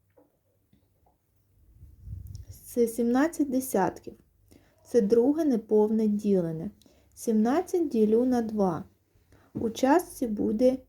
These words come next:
вісім. Два помножити на вісім буде шістнадцять десятків. Сімнадцять відняти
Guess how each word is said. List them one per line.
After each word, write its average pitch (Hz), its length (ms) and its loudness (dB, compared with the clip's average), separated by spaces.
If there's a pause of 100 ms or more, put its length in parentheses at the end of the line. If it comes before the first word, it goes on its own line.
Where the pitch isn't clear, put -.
(360)
вісім. 214 560 -4 (460)
Два 247 380 0 (100)
помножити 202 920 2
на 185 260 -2
вісім 196 600 -2 (1300)
буде 240 200 -4
шістнадцять 208 1000 -6 (520)
десятків. 202 720 -10 (1800)
Сімнадцять 240 840 2
відняти 214 680 0